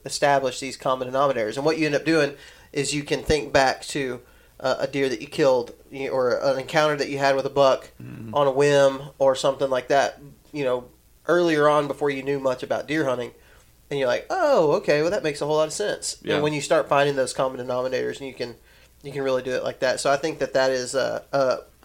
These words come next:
Speaker 1: perhaps one of the most valuable things that a guy can do as a hardcore deer hunter, and m-, most valuable things you can take from Local Legend series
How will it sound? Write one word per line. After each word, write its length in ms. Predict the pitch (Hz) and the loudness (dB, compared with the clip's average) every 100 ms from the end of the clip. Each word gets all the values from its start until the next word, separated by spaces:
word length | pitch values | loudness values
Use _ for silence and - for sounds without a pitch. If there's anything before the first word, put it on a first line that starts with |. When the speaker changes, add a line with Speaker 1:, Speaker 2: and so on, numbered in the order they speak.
| _ - - - | _ -20 -12 0
Speaker 1:
perhaps 420 | 151 190 170 - | 2 2 0 0
one 100 | 170 | -2
of 60 | |
the 60 | 143 | 0
most 240 | 143 135 139 | 0 -2 2
valuable 480 | 147 170 190 143 | 6 6 4 0
things 380 | 127 139 131 123 | 0 -2 -2 -2
that 120 | 135 | -2
a 60 | 127 | 0
guy 200 | 131 127 | 2 0
can 200 | 127 131 | -2 -6
do 380 | 143 147 127 127 - - _ _ - | -2 0 0 -6 -14 -20 _ _ 0
as 400 | 143 135 131 127 - | 4 4 4 0 0
a 420 | 135 127 127 - - - - _ _ _ - | 2 0 -6 -12 -20 -20 -20 _ _ _ -12
hardcore 580 | - 160 160 - 147 143 | 0 0 0 -2 -2 0
deer 220 | 143 139 | 0 2
hunter, 220 | 127 123 | 2 0
and 260 | 131 131 139 | -4 -4 -6
m-, 100 | - | -4
most 260 | 147 143 139 | -2 -2 2
valuable 340 | 139 143 135 | 2 2 -2
things 240 | 143 139 | -6 -6
you 60 | 139 | -8
can 140 | 135 | -12
take 260 | - 147 143 | -4 -4 -2
from 180 | 135 127 | -6 -2
Local 260 | 131 127 | -4 -2
Legend 340 | 123 143 139 131 | 0 0 -2 -6
series 420 | 131 127 123 | -6 -6 -8